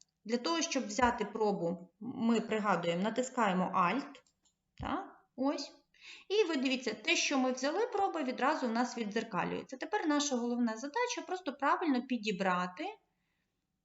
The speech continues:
відстань, з якої ми починаємо малювати, і чик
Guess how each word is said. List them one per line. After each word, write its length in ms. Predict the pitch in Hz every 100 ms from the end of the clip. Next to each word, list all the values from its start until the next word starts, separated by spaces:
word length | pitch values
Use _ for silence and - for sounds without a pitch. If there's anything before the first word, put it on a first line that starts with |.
| _
відстань, 460 | 302 349 - 277 247
з 40 |
якої 340 | 254 262 277 247
ми 120 | 240
починаємо 640 | 240 233 240 233 226 226
малювати, 720 | 233 262 294 370 415 - 311 -
і 180 | 294 403 427 _ _ _
чик 640 | - - 349 440 - -